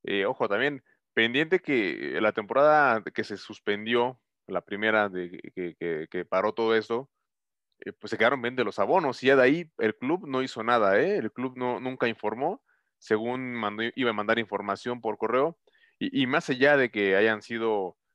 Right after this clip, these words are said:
sean cinco o seis partidos los que quedaban pendientes, me parece que las formas en ese sentido, eh, no son las de un club grande, ¿no? Si ya no van a reembolsar, si lo van a reembolsar, si dicen, bueno, ok, se perdió, me parece que el aficionado que compra su abono, que compraba,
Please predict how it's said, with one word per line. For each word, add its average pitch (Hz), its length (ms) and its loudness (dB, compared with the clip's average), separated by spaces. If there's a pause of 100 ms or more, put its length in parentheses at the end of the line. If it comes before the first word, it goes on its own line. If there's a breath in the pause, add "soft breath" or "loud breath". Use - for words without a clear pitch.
sean 120 480 0
cinco 123 380 -4
o - 40 -6
seis 117 240 0
partidos 110 400 -4
los 95 120 -14
que 107 100 -2
quedaban 107 280 2
pendientes, 120 560 -6 (320 soft breath)
me 110 120 -6
parece 131 260 2
que 147 100 0
las 110 160 2
formas 135 480 -2
en 117 140 0
ese 127 100 -6
sentido, 127 800 -4
eh, 95 160 -10
no 123 160 -6
son 123 260 -2
las 110 140 -2
de 110 60 -8
un 107 80 -8
club 107 180 -10
grande, 107 320 0
¿no? 123 220 -6 (180 soft breath)
Si - 140 -6
ya 123 100 4
no 123 80 0
van 120 220 2
a - 20 0
reembolsar, 117 560 0
si 123 140 -8
lo 104 100 0
van 110 140 0
a 101 80 2
reembolsar, 123 540 0
si 113 120 -8
dicen, 117 220 -6
bueno, 123 140 -4
ok, 117 180 -6
se 123 140 -14
perdió, 127 420 -2 (440 loud breath)
me 113 80 2
parece 135 360 4
que - 100 2
el 117 80 4
aficionado 117 460 -2
que 113 100 -8
compra 117 320 -2
su 110 140 -4
abono, 143 420 -2
que 117 120 -14
compraba, 117 640 2